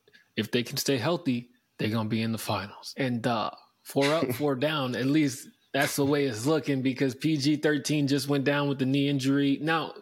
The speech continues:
Speaker 1: good news, Clipper Nation, the knee injury was minor. It was a sprain. It could have been worse. It was that M C L, so things get iffy. But they've been able to win a few games in his absence, due in parts to Kawhi's return to greatness and Russ's renaissance. Yeah, y'all heard me right. Russell Westbrook,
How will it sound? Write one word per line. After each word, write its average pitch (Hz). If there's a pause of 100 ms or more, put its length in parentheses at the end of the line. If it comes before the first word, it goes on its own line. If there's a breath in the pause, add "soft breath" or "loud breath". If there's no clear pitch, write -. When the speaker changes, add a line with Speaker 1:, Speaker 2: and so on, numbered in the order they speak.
(120)
Speaker 1:
good 220
news, 160 (160)
Clipper 135
Nation, 131 (400 loud breath)
the 156
knee 190
injury 190
was 147
minor. 131
It 143
was 131
a 151
sprain. 127
It 123
could 131
have 127
been 139
worse. 120
It -
was 117
that 120
M 127
C 127
L, 123
so -
things 123
get 147 (100)
iffy. 131
But 139 (180)
they've 160
been 185
able 220
to 220
win 190
a 180
few 208
games 175
in 160
his 135
absence, 139
due 170
in 170
parts 151 (340 soft breath)
to -
Kawhi's 147
return 160
to 123
greatness 135 (520)
and 104
Russ's 117
renaissance. 117
Yeah, 135
y'all 147
heard 156
me 151
right. 143
Russell 151
Westbrook, 151